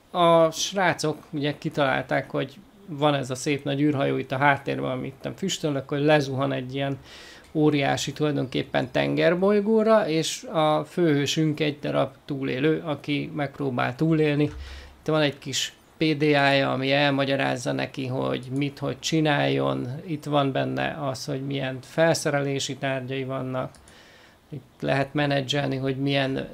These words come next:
tájékozódási pontokat lásson, amint látjátok, elég jó pofa. Akkor itt vannak a mindenféle sztori elemek és a úgymond enciklopédia,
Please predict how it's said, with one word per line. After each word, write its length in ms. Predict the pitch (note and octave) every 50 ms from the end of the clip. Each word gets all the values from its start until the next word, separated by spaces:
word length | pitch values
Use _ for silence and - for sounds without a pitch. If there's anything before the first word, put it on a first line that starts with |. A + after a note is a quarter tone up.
| - - -
tájékozódási 960 | - D#3 D3+ D3+ D3+ D3 D3+ D3+ C#3+ B2+ C#3+ C#3+ C3 C#3 C3+ C3 - - C#3+
pontokat 600 | C3+ - C#3+ C3+ C3 B2 - C3+ C3+ C#3+ C3+ -
lásson, 600 | C#3+ C#3 C3+ C3 B2 - - - - C3+ B2+ B2
amint 320 | B2+ D3 D3+ C#3+ C#3 C3 B2
látjátok, 600 | C#3+ C#3 C3 C3 - C#3 C3 B2+ - C3+ B2+ -
elég 320 | C3+ C3 C3 C3 B2+ B2 B2+
jó 240 | C#3 D3 D3 C#3+
pofa. 380 | - D3 C3 - - D3 C3 A#2 - - - - - - - - - - - - - - - - - - -
Akkor 280 | D3+ - - - C#3+
itt 160 | D3 D#3 D3+ -
vannak 360 | D3 D3 D3 C#3 C#3 C#3 -
a 80 | D3
mindenféle 640 | C#3+ C#3 C#3+ C#3+ C#3 C#3 C3+ B2 - C#3+ C3+ C3+ B2+
sztori 400 | C3 - - - E3+ D#3 D3+ D3 C3+
elemek 640 | D3 D#3 D#3 D3 C#3 C#3+ C#3 C#3 C3+ C3+ C3+ C3 -
és 600 | C#3+ C#3 C3 B2+ B2 - - - - - - - - - - -
a 160 | F3 C#3 C3 C3 B2 B2+ C3 - - - - _ -
úgymond 440 | G#3 E3 D3+ C3+ C#3 C#3 C#3 C3+ B2
enciklopédia, 1300 | D3+ D3+ D3 C#3+ C#3 - D3+ C#3 - - C#3+ C#3 C3 - C#3+ C#3 C3+ B2 B2+ C3+ C3+ C3+ C3+ B2+ A#2+